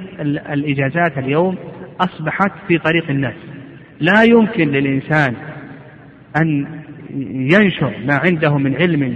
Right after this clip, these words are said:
تعلمه إلا عن طريق هذه الإجازة، وهذا الآن هو الواقع له. يعني الآن في النظام إذا أراد أن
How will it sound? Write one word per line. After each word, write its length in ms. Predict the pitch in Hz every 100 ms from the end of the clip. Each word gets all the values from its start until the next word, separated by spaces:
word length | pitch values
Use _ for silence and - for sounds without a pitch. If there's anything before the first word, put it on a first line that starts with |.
| 120
تعلمه 720 | 143 165 165 185 160 190 214 - - - -
إلا 240 | 247 196 156
عن 140 | 160
طريق 560 | 131 143 180 214 - 165
هذه 400 | 165 139 160 196 202
الإجازة، 520 | 165 131 113 160 151
وهذا 360 | 180 220 226
الآن 380 | 190 190 220 233 226 - - - -
هو 100 | 233
الواقع 440 | 226 240 214 147
له. 200 | 147 139 127 147
يعني 180 | 139 135
الآن 280 | 143 185 202
في 100 | 208
النظام 440 | 185 170 160 160 - - - - - - - - -
إذا 240 | 156 156
أراد 400 | 147 143 180 151
أن 160 | 135